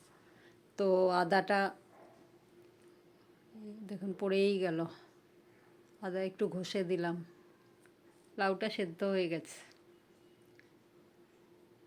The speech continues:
ডালটা একটু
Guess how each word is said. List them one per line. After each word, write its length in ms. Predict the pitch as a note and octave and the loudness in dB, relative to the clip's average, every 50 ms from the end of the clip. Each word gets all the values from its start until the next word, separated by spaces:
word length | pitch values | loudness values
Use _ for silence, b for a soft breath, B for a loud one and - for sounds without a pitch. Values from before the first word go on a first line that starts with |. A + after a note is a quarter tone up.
| _ _ _ - _ - - - _ _ _ _ - _ _ _ _ _ _ - - - _ - - - _ - _ - - _ - - _ - - - - - A3 | _ _ _ -20 _ -20 -20 -20 _ _ _ _ -20 _ _ _ _ _ _ -20 -20 -20 _ -20 -20 -20 _ -20 _ -20 -20 _ -20 -20 _ -20 -20 -20 -16 -14 -10
ডালটা 320 | G3+ G3+ F#3+ F#3+ - A3 | -6 -6 -6 -4 -4 -6
একটু 340 | G#3+ G#3+ - - A3 G3+ | -8 -8 -8 -10 -8 -8